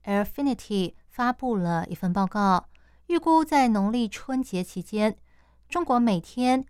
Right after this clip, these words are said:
可能有三点六万人死于新冠病毒，成为疫情大流行最致命的时期之一。Airfinity 表示，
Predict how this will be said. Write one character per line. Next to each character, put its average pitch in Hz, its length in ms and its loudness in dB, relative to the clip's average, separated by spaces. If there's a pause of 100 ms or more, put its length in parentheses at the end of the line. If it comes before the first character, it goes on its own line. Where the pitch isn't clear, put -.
(180)
可 - 140 -8
能 202 180 2
有 202 400 2
三 294 320 0
点 190 300 -2
六 262 180 -2
万 240 160 4
人 180 360 2 (100)
死 - 340 -6
于 175 280 0
新 196 320 -4
冠 190 180 0
病 190 160 -2
毒， 175 300 -2 (480)
成 285 160 2
为 294 180 6
疫 311 180 0
情 220 320 -2
大 226 160 -4
流 185 140 0
行 185 480 -2 (160)
最 220 220 -2
致 254 280 -2
命 220 220 2
的 170 300 -2
时 - 320 -6
期 - 240 -10
之 190 140 -6
一。 220 280 -4 (1400)
Airfinity 233 760 0
表 175 200 -4
示， 226 460 2